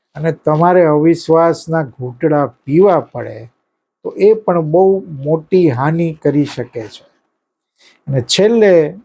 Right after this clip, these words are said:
ચાણક્ય આ શ્લોકમાં કહે છે કે સાપનો જ્યાં વાસ હોય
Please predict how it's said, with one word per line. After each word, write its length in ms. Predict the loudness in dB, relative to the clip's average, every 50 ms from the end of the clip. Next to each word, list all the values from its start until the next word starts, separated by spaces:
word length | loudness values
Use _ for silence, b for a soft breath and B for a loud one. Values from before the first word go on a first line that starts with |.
| _ _ _ -12
ચાણક્ય 760 | -10 -8 -6 -6 -8 -8 _ -2 0 0 0 0 -4 -6 -10 _ _
આ 180 | -6 -6 -6
શ્લોકમાં 640 | -6 -6 -4 -2 0 0 0 -2 -4 -4 -4 -4 -2
કહે 220 | 0 2 2 2 2
છે 240 | 0 -2 -4 -4 -4
કે 180 | -4 -6 -8
સાપનો 720 | -8 -6 -2 0 2 2 2 0 -2 _ -10 -4 -4 -2 0
જ્યાં 300 | 0 0 0 0 0 0
વાસ 440 | 0 0 2 2 0 0 -2 -4 -4
હોય 460 | 0 2 4 4 4 4 2 0 -6